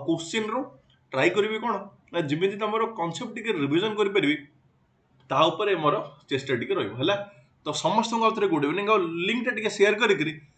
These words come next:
ଜଲ୍ଦି ଜଲ୍ଦି ଟିକେ ପିଲାଙ୍କୁ ଟିକେ ଡାକିଲେ ଭଲ ଟିକେ ଲାଗିବ। ତା ସହିତ ପିଲେ ଆଜି ପାଇଁ କୋଟ୍ ହଉଛି କ'ଣ,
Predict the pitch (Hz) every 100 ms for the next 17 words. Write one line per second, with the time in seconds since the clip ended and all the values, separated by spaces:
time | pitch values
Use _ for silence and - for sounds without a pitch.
0 | _ _ 131 175 196 226 220 220 240 220
1 | 190 180 180 208 196 131 135 208 185 127
2 | 123 113 113 - - - _ _ _ _
3 | _ 160 233 240 233 190 156 123 127 -
4 | _ - - 147 208 240 240 220 220 208
5 | 196 147